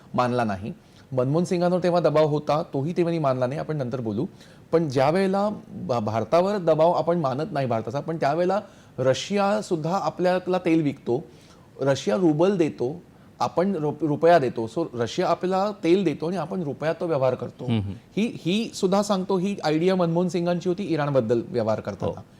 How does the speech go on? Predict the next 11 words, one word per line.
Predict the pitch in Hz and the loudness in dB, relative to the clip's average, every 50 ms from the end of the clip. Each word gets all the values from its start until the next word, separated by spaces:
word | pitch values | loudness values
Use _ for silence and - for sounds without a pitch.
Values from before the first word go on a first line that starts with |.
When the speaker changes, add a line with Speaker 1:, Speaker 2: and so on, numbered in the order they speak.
| - | -6
Speaker 1:
इराणशी | 120 139 147 156 151 - 160 | -2 0 0 0 2 2 2
व्यवहार | 135 127 117 113 | 2 2 2 0
करताना. | 113 104 95 110 101 95 98 - - - - - - - - | -2 -4 -4 -6 -8 -8 -10 -12 -16 -20 -20 -20 -20 -8 -2
पण | - 202 233 233 - - - - - - - | 0 0 0 -2 -6 -14 -20 -20 -20 -12 -4
असं | - 143 147 - 247 | -2 -2 0 2 2
आपण | 247 208 185 - 190 190 | 2 2 2 0 -2 0
करतो. | 156 170 120 127 127 - | 0 0 0 0 -2 0
आज | - 131 180 196 | 2 0 2 2
झालंय | 175 185 180 180 202 | 0 0 0 0 0
असं | 202 190 180 - 190 | -2 -4 -4 -4 -8
की | 190 - - 214 | -8 -6 -8 -8